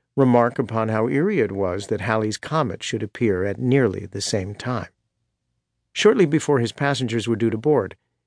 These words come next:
Kendall bought a copy of the Continental edition of London's Daily Mail, an English-language newspaper distributed in Europe. The edition was full of fresh detail about the North London cellar murder and the escalating search for two suspects, a doctor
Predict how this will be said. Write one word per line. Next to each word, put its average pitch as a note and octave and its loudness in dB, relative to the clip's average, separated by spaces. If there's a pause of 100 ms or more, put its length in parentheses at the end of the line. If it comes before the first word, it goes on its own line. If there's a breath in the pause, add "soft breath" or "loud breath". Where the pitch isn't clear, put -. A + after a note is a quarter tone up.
Kendall D#3+ 2
bought B2+ 2
a B2 0
copy C#3 -4
of A2 -4
the A#2+ -8
Continental B2+ -2
edition B2+ 0
of A2+ -2
London's A2+ 0
Daily A2 -2
Mail, A2+ -4 (380)
an D3 4
English-language B2 2
newspaper A#2+ -2
distributed A2 -2
in A2+ -2
Europe. B2 -6 (600)
The C#3+ 4
edition C#3 2
was A#2 0
full F3 0
of A2+ 2
fresh A#2 -2
detail A2+ -4
about G2+ -8
the A2 -10 (340 soft breath)
North B2+ 4
London A2 0
cellar B2 2
murder F#2 -6 (340)
and G#2+ -2
the G2+ -2
escalating B2 0
search - 0
for - -8
two C3 -2
suspects, - -8 (360)
a A2+ -4
doctor G#2+ -2